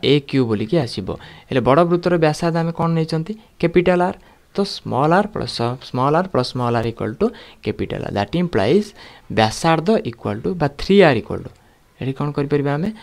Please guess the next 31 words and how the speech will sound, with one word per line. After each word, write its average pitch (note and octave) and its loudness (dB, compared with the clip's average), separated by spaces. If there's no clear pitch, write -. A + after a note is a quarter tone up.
three F#3+ 6
small C3 0
r B2 2
equal A2+ -2
to A#2 -4
capital B2 0
R, G#3 6
that G#2 -2
implies G#2 0
small B2+ 0
r G#3 6
equal A2 -2
to - 2
R C#3+ 4
by G#2 -2
three। - -12
ବୃତ୍ତର A#2+ 0
ବ୍ୟାସାର୍ଦ୍ଧ C3+ 0
ଆସିଲା। - -4
ତ - 2
ବୃତ୍ତର C3 4
ବ୍ୟାସାର୍ଦ୍ଧ F3 4
ଆସିଲେ F3+ 2
ଆମେ F#3 0
ପରିଧି D#3+ 2
ଆଣିପାରିବା। F3+ 0
Therefore C#3+ 0
ବୃତ୍ତର D3 0
ପରିଧି A#2 0
equal B2+ 2
to C#3+ 2